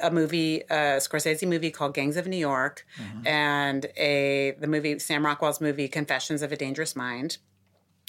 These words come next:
Speaker 2: Yeah.
Speaker 1: and Chicago. And it was this, so Miramax was all about award season. And so we went through this really grueling awards season,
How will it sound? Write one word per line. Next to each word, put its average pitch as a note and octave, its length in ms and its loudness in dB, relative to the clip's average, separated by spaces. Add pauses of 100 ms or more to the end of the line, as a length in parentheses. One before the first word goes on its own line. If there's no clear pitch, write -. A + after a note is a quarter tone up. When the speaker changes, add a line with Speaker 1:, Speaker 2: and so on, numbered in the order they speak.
(120)
Speaker 2:
Yeah. G#2+ 160 -8 (240)
Speaker 1:
and D3+ 520 2 (220)
Chicago. E3+ 680 0 (580)
And F3 120 2
it - 40 0
was D#3+ 240 0
this, E3 280 0 (200)
so G3+ 160 2
Miramax A#3+ 460 2
was F#3+ 220 -2
all E3 240 6
about C#3+ 420 2
award C#3 300 2
season. B2 400 -6
And D3+ 160 -2
so - 120 0
we F3 140 2
went F#3 240 0
through G#3+ 140 -2
this E3+ 280 -2
really G#3 600 0
grueling D#3 580 2
awards C#3+ 600 0
season, B2 600 -4